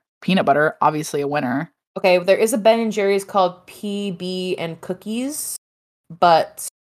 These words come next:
Speaker 2: it's the non-dairy. I'm just gonna assume that if you could do full dairy, it'd be better. Sorry. Sorry to the
Speaker 1: Oh,
Speaker 2: non-dairy
Speaker 1: yeah, no
Speaker 2: folks.
Speaker 1: cap. On God, for real, for real.
Speaker 2: I'm a, I'm a dairy eater.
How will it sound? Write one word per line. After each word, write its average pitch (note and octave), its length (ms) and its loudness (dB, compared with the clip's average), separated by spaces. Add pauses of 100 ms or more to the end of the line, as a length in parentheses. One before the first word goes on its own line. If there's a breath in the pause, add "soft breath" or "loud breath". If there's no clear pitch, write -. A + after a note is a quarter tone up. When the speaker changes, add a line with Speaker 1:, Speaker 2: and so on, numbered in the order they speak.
(100)
Speaker 2:
it's E3 220 -10
the E3+ 100 -4
non-dairy. E3 1120 -4 (440)
I'm F3 80 -6
just E3+ 140 -8
gonna F3+ 140 0
assume E3 580 -6
that - 180 -6 (200)
if - 160 -12
you D3+ 60 -18
could D3 120 -14
do D3 140 -8
full D3 240 -6
dairy, D3 220 -2
it'd C#3 80 -6
be C3+ 60 -8
better. - 320 -10
Sorry. - 460 -8
Sorry - 280 -10
to - 100 -20
the A#2+ 60 -10
Speaker 1:
Oh, B2+ 60 -8
Speaker 2:
non-dairy C#3+ 220 2
Speaker 1:
yeah, C#3 120 2
no D3 140 2
Speaker 2:
folks. C#3+ 100 -4
Speaker 1:
cap. C3+ 300 2 (320)
On D#3 160 -2
God, D3+ 340 -2
for D3+ 140 -6
real, C#3+ 120 -6
for C#3 180 -10
real. C#3 180 -10 (400)
Speaker 2:
I'm D3+ 140 -8
a, C#3+ 180 -6 (100)
I'm D3 120 -6
a D3 120 -2
dairy D#3+ 560 0
eater. C#3+ 520 -4